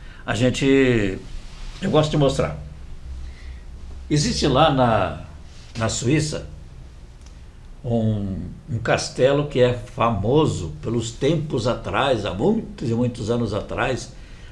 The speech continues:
Aquilo abrigou políticos, houve morte, houve exe-, execução e coisa e tal, blá, blá, blá, blá, blá.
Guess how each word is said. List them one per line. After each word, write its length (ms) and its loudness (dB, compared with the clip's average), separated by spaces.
Aquilo 260 0
abrigou 400 4
políticos, 880 -2
houve 300 -2
morte, 600 -2
houve 440 -2
exe-, 240 -6
execução 760 -4
e 60 -4
coisa 240 -4
e 20 -10
tal, 300 -2
blá, 100 0
blá, 260 -2
blá, 120 -2
blá, 120 -4
blá. 240 -4